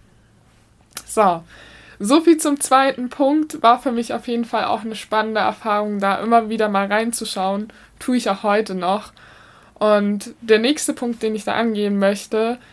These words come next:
ist der ganz klassische blinde Fleck. Der ganz klassische blinde Fleck ist der, wo anderen Menschen eine, eine Information über dich bekannt ist, eine gewisse Verhaltensweise, und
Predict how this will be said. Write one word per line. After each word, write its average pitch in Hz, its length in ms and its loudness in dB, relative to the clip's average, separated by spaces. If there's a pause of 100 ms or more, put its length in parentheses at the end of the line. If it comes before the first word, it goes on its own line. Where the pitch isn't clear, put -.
(240)
ist - 400 -4 (280)
der 190 480 4 (140)
ganz 226 420 0
klassische 208 760 -4
blinde 190 320 -2
Fleck. - 440 -10 (580)
Der 190 100 -6
ganz 262 640 0
klassische 233 520 -2
blinde 214 380 -2
Fleck 220 360 -2
ist - 280 -8
der, 214 380 2
wo 190 320 -2 (1080)
anderen 269 360 2
Menschen 254 500 -4
eine, 226 140 -2
eine 208 240 -6
Information 226 560 -4
über 220 160 -2
dich 202 180 -8
bekannt 262 440 -4
ist, - 420 -10
eine 214 100 -6
gewisse 214 360 -6
Verhaltensweise, 208 1120 -2 (640)
und 214 540 -4